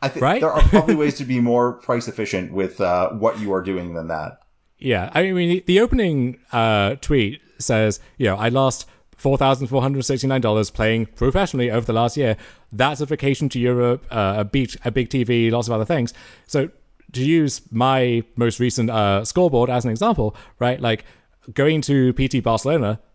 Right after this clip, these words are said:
Speaker 2: that was a vacation to Europe. That was me going to one of my favorite places in the world to hang out with people I like at a hobby that I really enjoy. And even if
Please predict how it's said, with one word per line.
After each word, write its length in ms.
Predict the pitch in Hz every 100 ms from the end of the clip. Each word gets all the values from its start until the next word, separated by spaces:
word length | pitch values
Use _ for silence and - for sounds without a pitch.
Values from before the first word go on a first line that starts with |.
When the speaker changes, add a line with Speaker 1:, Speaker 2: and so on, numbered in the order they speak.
| -
Speaker 2:
that 260 | 107 143
was 200 | 127 135
a 100 | 131
vacation 400 | 127 123 127 127
to 120 | 117 107
Europe. 320 | 139 87 82
That 160 | 113
was 260 | 113 107 - - -
me 260 | 110 143
going 280 | 131 127 123
to 400 | 117 113 110 104 -
one 200 | 104 107
of 60 | 117
my 120 | 117
favorite 240 | 117 117
places 280 | 123 123 117
in 80 | 113
the 60 |
world 360 | 143 170 117 113 - -
to 100 | 113
hang 200 | 104 123
out 100 | 127
with 100 | 135
people 220 | - 127 113
I 80 |
like 420 | 110 151 104 110 - _ -
at 220 | 117 120 -
a 80 |
hobby 260 | 104 127 127
that 100 | 120
I 60 | 117
really 260 | 113 113
enjoy. 440 | 101 107 175 117 107 -
And 280 | 120 117 110 - _ _
even 300 | - 208 180
if 320 | 113 151 170